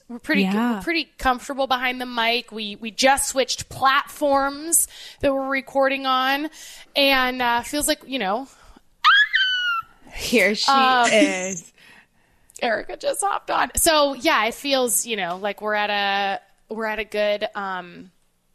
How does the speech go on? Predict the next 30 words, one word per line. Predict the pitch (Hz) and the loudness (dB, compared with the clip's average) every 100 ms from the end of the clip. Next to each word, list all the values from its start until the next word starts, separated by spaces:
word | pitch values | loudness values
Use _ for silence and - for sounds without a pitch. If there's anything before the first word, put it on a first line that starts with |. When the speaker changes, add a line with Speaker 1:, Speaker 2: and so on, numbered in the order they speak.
| _ _ - | _ _ -2
Speaker 1:
all | 233 254 | 4 4
of | 254 | 4
us | - - | -4 -8
are | 180 | -8
going | 180 175 | -10 -12
through | - 175 165 160 147 _ | -12 -10 -10 -10 -14 _
a | 208 | -12
transformation, | 208 185 - 202 233 | -8 -8 -6 -6 2
which | 392 640 | 4 4
is | - | 4
perfect. | 571 605 494 | 4 4 4
So | 392 359 | 4 4
Erica | 370 539 466 | 4 4 4
just | 392 381 | 0 2
hopped | 339 339 | 2 4
on, | 392 370 254 254 349 - - - - - - - _ - | 4 4 4 2 -6 -14 -20 -20 -20 -20 -20 -20 _ 0
and | 392 381 359 339 330 339 - - - _ _ | 4 6 4 4 2 0 -2 -20 -20 _ _
we're | 294 339 370 359 | 2 6 6 4
gonna | 359 339 | 2 2
talk | 285 330 427 508 | 4 6 6 4
to | 392 311 | -2 -2
her | 247 220 208 226 302 - | 0 2 2 2 2 2
about, | 269 285 262 262 262 262 247 | 0 2 2 4 4 2 0
we | 254 | 0
were | 269 | 2
already | 254 247 233 220 - | 2 2 -2 -6 -8
recording | 240 240 233 214 | -12 -4 -4 -2
the | 196 | -4
intro, | 262 269 202 | -6 -2 -2
Erica. | 123 160 - 165 | -2 -6 -6 -6